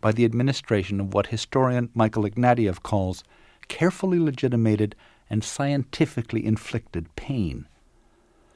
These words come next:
Prisons were to be stern but humane institutions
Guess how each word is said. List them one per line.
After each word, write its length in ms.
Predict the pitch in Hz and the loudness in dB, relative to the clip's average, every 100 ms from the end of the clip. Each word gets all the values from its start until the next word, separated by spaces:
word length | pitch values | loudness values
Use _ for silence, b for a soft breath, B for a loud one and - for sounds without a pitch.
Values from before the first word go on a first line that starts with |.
| b b - | b b -4
Prisons 420 | 202 190 214 180 | 0 4 4 6
were 120 | 160 | 4
to 60 | 143 | 4
be 120 | 139 | 0
stern 680 | - - - 135 120 120 117 - _ | -4 -4 4 6 6 2 -2 -10 _
but 140 | - 120 | -4 -2
humane 500 | - 151 151 156 117 | 2 2 4 4 2
institutions 880 | 87 - - - 80 - 57 - | 0 -4 -12 -8 -8 -10 -12 -16